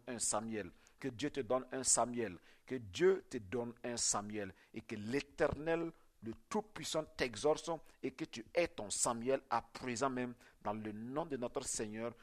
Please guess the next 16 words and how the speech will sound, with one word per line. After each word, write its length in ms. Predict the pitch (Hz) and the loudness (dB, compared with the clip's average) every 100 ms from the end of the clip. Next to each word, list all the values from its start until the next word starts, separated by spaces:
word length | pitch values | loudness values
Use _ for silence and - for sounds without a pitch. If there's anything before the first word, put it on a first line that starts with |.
| - | -16
et 60 | - | -12
Sauveur 340 | 101 - 107 | -8 -6 -4
Jésus-Christ. 640 | 110 101 87 - 107 98 92 - _ _ | -6 -6 -10 -10 -8 -6 -8 -12 _ _
Que 100 | 95 | -14
Dieu 180 | - 131 | -2 -2
vous 140 | 120 | 0
bénisse 340 | 107 117 127 - | -2 -2 -2 -6
pour 160 | 113 | -6
votre 240 | 98 110 - | -2 -4 -4
écoute. 400 | 107 - 107 - - - - _ _ _ - - | -10 -8 -10 -10 -12 -12 -20 _ _ _ -20 -14
Si 140 | 113 | -12
vous 180 | 104 107 | -4 0
avez 180 | 117 113 | 2 0
entendu 380 | 110 113 117 | -2 -4 -6
cette 240 | 123 123 - | -6 -6 0
parole, 360 | 101 107 120 | 2 4 2